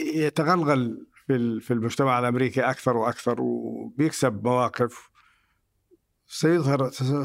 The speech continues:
ستظهر الأيام ما هي نتيجة الحرب الحالية حول الرأي العام الأمريكي. هناك من يقول إنها،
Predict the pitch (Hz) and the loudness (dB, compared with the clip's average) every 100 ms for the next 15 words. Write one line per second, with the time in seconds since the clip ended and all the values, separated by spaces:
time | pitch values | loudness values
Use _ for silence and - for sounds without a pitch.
0 | 131 147 151 160 139 135 127 131 135 127 | -4 -4 0 0 2 2 2 2 2 0
1 | 107 - _ _ _ _ - 185 143 131 | -2 -10 _ _ _ _ -4 0 2 4
2 | 131 123 131 113 110 113 - 131 110 104 | 2 2 0 0 -2 -4 0 0 0 0
3 | 120 120 123 120 107 - - 123 123 117 | 0 2 2 0 -2 -6 -2 0 2 0
4 | 110 107 120 127 117 107 120 117 107 110 | -2 -2 0 0 2 2 2 2 0 0
5 | 123 117 120 113 - - _ _ - 127 | 0 0 -2 -4 -8 -20 _ _ 0 0
6 | 117 123 120 113 - 117 113 113 113 113 | 2 0 0 0 0 0 0 0 0 0
7 | 110 - | -2 -6